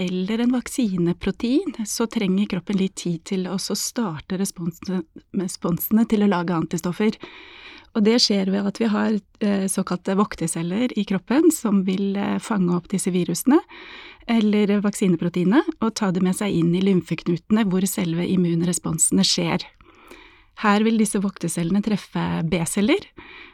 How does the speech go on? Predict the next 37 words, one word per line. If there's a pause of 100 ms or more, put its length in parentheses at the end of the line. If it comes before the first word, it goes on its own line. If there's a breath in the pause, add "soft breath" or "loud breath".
(100)
og
det
er
de
cellene
i
kroppene
som
er,
eh,
de
produsentene
av
antistoffer
som
virker
beskyttende
mot
virusinfeksjoner. (1800 loud breath)
Eh,
disse
B-cellene
har
på
overflaten
allerede, (380)
eh,
reseptorer
som
er
disse
antistoffene,
som
da
vil
kunne
gjenkjenne,